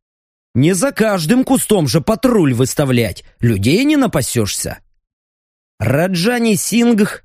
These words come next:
обычно сдержанная и немногословная – удивила всех прочувствованной речью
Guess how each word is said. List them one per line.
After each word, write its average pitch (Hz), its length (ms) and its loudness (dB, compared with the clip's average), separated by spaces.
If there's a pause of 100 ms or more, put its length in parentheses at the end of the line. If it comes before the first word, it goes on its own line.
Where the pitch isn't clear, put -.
обычно 156 480 0
сдержанная 143 1160 0 (160)
и 123 160 2
немногословная – 170 1200 0 (520)
удивила 254 680 2
всех 214 400 -2
прочувствованной 220 1400 0
речью 180 580 0